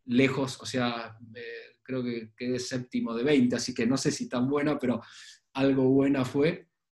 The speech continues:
Pero me cu-, me quedo con, con, con esto de, de lo que hoy se pone mucho en, en, en palabras de, de, digamos, como comunes y, y que bienvenida sea, que es la resiliencia, ¿no?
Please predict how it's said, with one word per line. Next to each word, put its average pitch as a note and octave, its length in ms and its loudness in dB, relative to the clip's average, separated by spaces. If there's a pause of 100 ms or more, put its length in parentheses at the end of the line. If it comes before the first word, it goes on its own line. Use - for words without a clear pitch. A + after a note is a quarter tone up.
(520)
Pero B2 320 4
me B2 200 8
cu-, E3+ 220 6
me C#3 160 4
quedo F3+ 260 8
con, C3+ 300 6
con, A2+ 640 2
con C3 180 -2
esto D3 240 -2
de, A2+ 460 0 (360)
de A2 120 0
lo A2 120 2
que B2+ 80 0
hoy C3+ 320 2 (240)
se - 220 -10
pone A#2 240 -6
mucho B2 380 0
en, G#2+ 340 0
en, G#2 260 -6
en G#2+ 140 -8
palabras A2 480 -6
de, G2+ 280 -12
de, G2 400 -14 (200)
digamos, G#2+ 300 -8
como G#2 200 -10
comunes C3 760 0
y, G2+ 500 -12 (180)
y G#2+ 120 -12
que A2 420 -2 (340)
bienvenida B2+ 460 0
sea, C3+ 300 2
que B2+ 80 -4
es B2 40 -2
la A#2 100 -4
resiliencia, A#2 680 -2
¿no? D3 240 -8